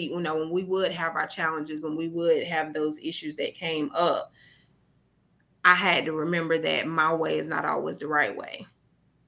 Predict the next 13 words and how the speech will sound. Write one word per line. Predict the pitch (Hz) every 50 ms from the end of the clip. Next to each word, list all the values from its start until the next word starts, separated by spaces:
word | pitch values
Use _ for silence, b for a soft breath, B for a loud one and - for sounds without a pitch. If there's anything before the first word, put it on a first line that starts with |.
| _ -
you | - 170
know, | 160 143 139 143 143 -
and | - 151 151 147
that | - - 151 - -
I | 156 160 170
could | 170 185 156 165
just | 165 160 - -
be | 160 160 165
seeing | - - 165 156 156 147 151
it | - -
from | - - 170 165
my | 165 156 156 160
perspective. | - - 165 165 - - 160 156 151 151 - - - - - -